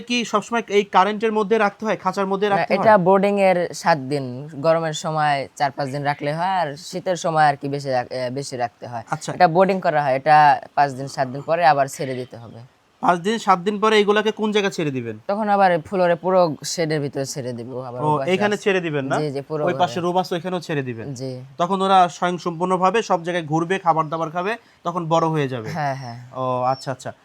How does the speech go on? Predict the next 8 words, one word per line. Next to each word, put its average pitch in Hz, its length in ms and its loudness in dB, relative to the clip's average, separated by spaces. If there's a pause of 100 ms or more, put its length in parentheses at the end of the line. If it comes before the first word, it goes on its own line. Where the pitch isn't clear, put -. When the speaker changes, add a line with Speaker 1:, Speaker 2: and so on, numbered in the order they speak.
(140)
Speaker 1:
তো 180 140 -4
দর্শক, 247 260 2
আহ, 165 460 0 (100)
আজকের 220 260 -6 (140)
ভিডিওটুকু 240 500 -2 (120)
কেমন 190 220 0 (100)
লাগলো? 156 260 0 (720)
সুরজ 214 320 0